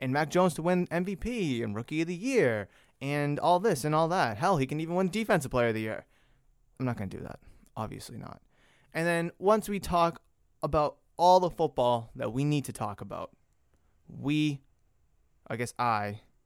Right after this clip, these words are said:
will not talk about the Red Sox. I'm not going to do it, not yet.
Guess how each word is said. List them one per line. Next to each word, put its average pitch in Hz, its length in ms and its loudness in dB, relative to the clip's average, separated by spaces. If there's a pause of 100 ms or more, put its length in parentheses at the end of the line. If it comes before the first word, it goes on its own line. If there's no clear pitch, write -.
(760)
will 117 540 0 (1080)
not 180 220 0
talk 233 380 8
about 190 260 6
the 170 80 0
Red 160 180 4
Sox. 104 380 -8
I'm 143 140 0
not 180 180 4
going 190 220 0
to 180 80 -6
do 185 160 2
it, 165 60 0
not 147 260 -2
yet. 165 260 0